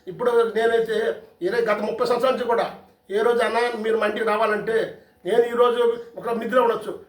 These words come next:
పెంకుటిల్లు ఉండే రోజుల్లో కూడా చాలా బీద స్థితిలో ఉన్నప్పుడు కూడా ఆయన పిలిస్తే మా ఇంటికి వచ్చేది, భోం-, మా, మేము పెట్టిన భోంచేసి తి-, తినేది, ఒక రెండు మూడు గంటల మంది కూర్చొని పోయేదన్నమాట. మా గ్రామస్థంతా ఆశ్చర్యపోయేది. ఒక మంత్రిగా ఉండి ఒక సామాన్య కార్యకర్త ఇంటికి ఎంత వస్తున్నాడు అబ్బా, ఏమబ్బా ఆయన మీద అనేసి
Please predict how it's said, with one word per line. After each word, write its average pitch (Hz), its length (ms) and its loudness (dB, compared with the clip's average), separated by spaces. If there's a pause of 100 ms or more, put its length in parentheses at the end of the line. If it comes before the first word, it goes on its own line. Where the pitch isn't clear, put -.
(120)
పెంకుటిల్లు 247 320 -2
ఉండే 240 140 0
రోజుల్లో 226 440 -2
కూడా 214 360 -2
చాలా 220 140 0
బీద 233 140 -2
స్థితిలో 220 320 -4
ఉన్నప్పుడు 214 280 -4
కూడా 202 380 -2 (220)
ఆయన 202 220 0
పిలిస్తే 277 400 0
మా 233 120 0
ఇంటికి 214 200 -4
వచ్చేది, 220 500 -4 (260)
భోం-, 226 320 0
మా, 208 180 2
మేము 214 200 0
పెట్టిన 240 200 -4
భోంచేసి 220 420 0
తి-, 214 180 -12
తినేది, 220 440 -2
ఒక - 400 -8
రెండు 214 120 -4
మూడు 220 140 2
గంటల 233 160 2
మంది 220 200 -2
కూర్చొని - 320 -4
పోయేదన్నమాట. 202 460 -2 (400)
మా 214 80 -2 (100)
గ్రామస్థంతా 233 760 2
ఆశ్చర్యపోయేది. 208 560 -4 (200)
ఒక 202 100 -8
మంత్రిగా 254 520 0
ఉండి 240 500 0 (200)
ఒక 190 80 -6
సామాన్య 240 500 2
కార్యకర్త 226 360 -2
ఇంటికి 208 180 -10
ఎంత 208 160 -6
వస్తున్నాడు 208 240 -4
అబ్బా, 185 180 -2
ఏమబ్బా 202 480 0
ఆయన 190 120 0
మీద 196 200 -6
అనేసి 196 240 -8